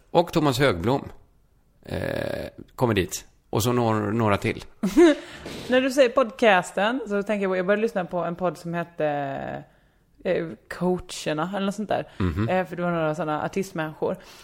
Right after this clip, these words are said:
Speaker 2: Så märker man att den ena är så helt uppenbart aldrig, aldrig någonsin spelat in någonting.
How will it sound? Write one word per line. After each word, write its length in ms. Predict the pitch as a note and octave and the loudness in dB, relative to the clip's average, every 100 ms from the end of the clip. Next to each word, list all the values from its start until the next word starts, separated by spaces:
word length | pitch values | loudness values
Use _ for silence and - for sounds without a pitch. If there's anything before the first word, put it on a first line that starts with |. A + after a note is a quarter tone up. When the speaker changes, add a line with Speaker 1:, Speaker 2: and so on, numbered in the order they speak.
| - | -4
Speaker 2:
Så 100 | B3 | 2
märker 180 | C#4 A3+ | 2 4
man 100 | G#3+ | 2
att 120 | G3+ | 0
den 120 | G#3+ | -2
ena 220 | A3+ G#3+ | 0 0
är 80 | B3 | 0
så 100 | A#3+ | 2
helt 200 | A#3 A3+ | 2 4
uppenbart 480 | A#3+ G3+ F3+ F3 F3 | 2 2 2 2 0
aldrig, 600 | - A3 A3 F3+ F3+ F3 | 4 6 6 4 2 2
aldrig 400 | F3 A3 G#3 F#3 | 4 6 4 2
någonsin 340 | G3 A3+ G3+ F3+ | 2 2 0 -2
spelat 260 | G3 G3 | 0 0
in 160 | G3+ G#3+ | 0 0
någonting. 460 | F4 C#4+ F#3+ C#3 | 2 2 2 -2